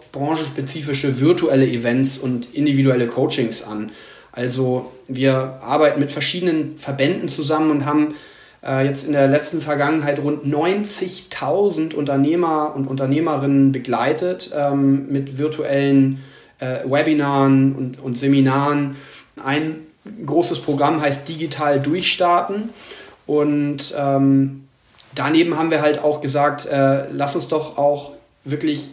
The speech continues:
den Menschen und den Unternehmern, die unsere Produkte ausprobieren wollen, gerade Kleinunternehmern mal, ähm, die Chance geben, äh, auch mit Ad-Credits zu arbeiten. Und wir haben halt ein Zuschussprogramm aufgelegt in Höhe von hundert Millionen Dollar letztes Jahr,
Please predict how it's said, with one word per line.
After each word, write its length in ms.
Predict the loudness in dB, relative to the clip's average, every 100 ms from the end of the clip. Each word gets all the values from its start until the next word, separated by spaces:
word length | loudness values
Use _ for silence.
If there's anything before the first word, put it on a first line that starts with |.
| -12
den 340 | -2 2 4
Menschen 580 | 4 4 2 0 0 -2
und 160 | -2 0
den 120 | 0
Unternehmern, 600 | 2 2 4 4 2 2
die 420 | 2 2 2 0 -12 _ -4
unsere 340 | 0 0 0
Produkte 420 | 0 0 0 0
ausprobieren 720 | 2 2 0 -2 0 0 0
wollen, 280 | 0 0 0
gerade 380 | 2 2 2 2
Kleinunternehmern 880 | -2 0 0 0 0 0 0 0 -2
mal, 340 | 0 0 -2 -4 -16 -20 -10
ähm, 220 | -4 -2
die 80 | -2
Chance 380 | 0 2 0 -2
geben, 480 | 0 4 4 4 -2 -14 -20 _
äh, 60 |
auch 600 | -8 -6 -6 -4 0 0 2
mit 240 | 0 0 -8 -6
Ad-Credits 540 | -4 -2 -2 -2 -2
zu 100 | -2
arbeiten. 400 | 0 0 0 0
Und 100 | 0
wir 100 | 0
haben 140 | 2
halt 140 | 2 2
ein 180 | -2 -4
Zuschussprogramm 840 | -4 0 0 0 -2 0 0 2
aufgelegt 680 | 2 2 0 -2 -2 -4 -4
in 340 | -4 -2 -2
Höhe 160 | 0 0
von 220 | -2 -2
hundert 260 | 0 2
Millionen 380 | 4 2 2 0
Dollar 320 | 2 4 4
letztes 420 | 2 0 -4 -6 -4
Jahr, 340 | -2 -2 -4